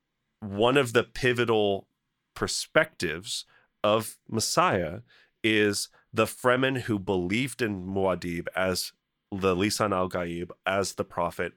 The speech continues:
as the savior, is no longer the prophet, no longer the savior, is now something to be cursed, something to be feared, and something to do, attempt to kill. And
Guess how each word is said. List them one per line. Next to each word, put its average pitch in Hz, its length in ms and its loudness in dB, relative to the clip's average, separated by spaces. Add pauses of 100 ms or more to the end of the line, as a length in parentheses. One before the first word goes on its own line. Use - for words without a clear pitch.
as 98 260 0
the 85 120 -8
savior, 92 760 -4 (320)
is 113 240 2
no 104 300 2
longer 101 460 4
the 87 80 -6
prophet, - 400 -6
no 95 220 2
longer 107 340 2
the 90 120 -4
savior, 92 420 -2
is 90 260 -4
now 90 160 -4
something 101 380 -4
to - 80 -10
be - 200 -16
cursed, - 480 -2 (280)
something 95 380 -2
to 90 100 -8
be 82 120 -12
feared, 104 640 -2 (240)
and 90 120 -4
something 87 300 -6
to 80 140 -16
do, - 120 -8
attempt - 480 -6
to 87 100 -8
kill. - 440 -10 (480)
And 90 420 0